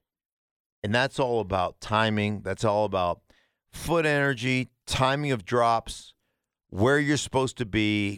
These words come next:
what your hitches provide for you. So think about it this way. Let's say you hit your fifth step. Da-da-da-da-da-da. And at the fifth steps, when you stop, man, that,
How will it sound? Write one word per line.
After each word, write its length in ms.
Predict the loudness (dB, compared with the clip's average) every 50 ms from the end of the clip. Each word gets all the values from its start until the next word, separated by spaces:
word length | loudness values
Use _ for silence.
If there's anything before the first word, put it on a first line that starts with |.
| -6
what 220 | -2 -2 -2 0 0
your 140 | -2 -2
hitches 520 | -2 -2 0 0 0 0 -2 -4 -6 -6 -8
provide 640 | -8 _ -2 -2 -2 2 2 2 4 4 2 0 -2 -2
for 160 | -2 -2 0
you. 240 | 0 0 0 0 -2 -4 -12 -20 -20 _
So 160 | -2 -2 -2
think 200 | 0 0 -2 -2
about 200 | 0 -2 -2 -2
it 100 | -4 -8
this 220 | -10 -12 -12 -12 -12
way. 140 | -14 -14 -14 -18 _ _ _ _ _ _
Let's 160 | -6 -6 -4 -4
say 100 | -4 -4
you 140 | -4 -4
hit 220 | -4 -4 -4 -4 -6 _
your 140 | -12 -12 -12
fifth 260 | -6 -6 -6 -6 -6
step. 280 | -8 -10 -10 -10 -10 _ _
Da-da-da-da-da-da. 800 | -8 -6 -4 -4 -4 -4 -4 -4 -4 -4 -4 -4 -2 -2 -2 -2 -4 _ _ _ _ _ _ _ _ _ _ _ _ _ _ _ _ _ _ _ _ _ _ -4
And 140 | -4 -2 -2
at 120 | -4 -6
the 80 | -8 -12
fifth 280 | -14 _ -6 -6 -6 -6
steps, 400 | -6 -4 -4 -4 -4 -4 -8 -8
when 140 | -6 -6 -6
you 100 | -6 -8
stop, 520 | -10 -6 -2 -2 -2 -2 -4 -6 -10 _ _ _ _ _ _ _ _ _ _ _ _
man, 140 | -6 -4 0
that, 220 | 0 0 0 -2